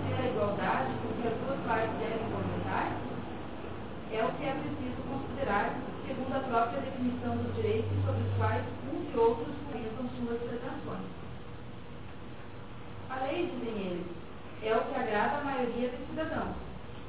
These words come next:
Suponhamos verdadeiro este princípio, embora esteja longe disso. Já que o Estado se compõe de dois tipos de pessoas, os pobres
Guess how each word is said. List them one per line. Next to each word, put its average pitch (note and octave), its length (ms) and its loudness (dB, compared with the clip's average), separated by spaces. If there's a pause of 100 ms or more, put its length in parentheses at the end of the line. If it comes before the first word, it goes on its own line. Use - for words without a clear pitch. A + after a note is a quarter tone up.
(340)
Suponhamos D4+ 560 -2
verdadeiro C#4 560 0
este C#4+ 320 -4
princípio, D4+ 480 -2 (560)
embora F#3 440 0
esteja A#3 320 2
longe A#3 400 0
disso. F3+ 280 -4 (1080)
Já A#3+ 180 2
que E4+ 80 0
o E4 120 0
Estado E4 420 0
se D#4+ 100 -2
compõe A3+ 400 0 (160)
de G3 80 -4 (100)
dois D4 200 2 (100)
tipos D4+ 300 -4
de D4 80 -6
pessoas, C#4 580 -4 (560)
os G#3 180 -10
pobres A#3 380 4